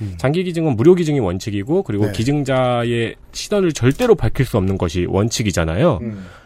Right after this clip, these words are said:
Speaker 2: 환자의 동의 없이 환자에게 아무런 대가 없이 채취된 검체로 다른 사람이 떼돈을 번다고 하면 기분이 안 좋아요.
Speaker 1: 음.
Speaker 2: 잘못된 것 같아요.
Speaker 1: 음.
Speaker 2: 근데 또 치료 과정에서 인간에서,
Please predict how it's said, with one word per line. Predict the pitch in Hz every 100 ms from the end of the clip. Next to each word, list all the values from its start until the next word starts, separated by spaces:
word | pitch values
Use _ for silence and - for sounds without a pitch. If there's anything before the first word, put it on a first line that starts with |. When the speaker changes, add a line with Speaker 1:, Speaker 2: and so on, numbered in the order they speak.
| - _ _
Speaker 2:
환자의 | - 285 277 254
동의 | - 131 160
없이 | 180 -
환자에게 | 190 240 240 226 175 220
아무런 | 104 120 190 202
대가 | - 110 - 147
없이 | 131 147
채취된 | 214 - - 180
검체로 | - 98 - 110 160
다른 | - 104 139
사람이 | 160 160 151 151 - _ -
떼돈을 | 269 339 330
번다고 | 247 214 180 165
하면 | 170 165
기분이 | - 147 170 131 -
안 | 143 185
좋아요. | 190 120 87 73 - -
Speaker 1:
음. | 107
Speaker 2:
잘못된 | 139 190 190 156
것 | 131
같아요. | - - 104 85 -
Speaker 1:
음. | 98 76 - -
Speaker 2:
근데 | 202
또 | 226 233
치료 | - 330 370
과정에서 | 311 269 226 180 151 247 -
인간에서, | 127 139 160 160 151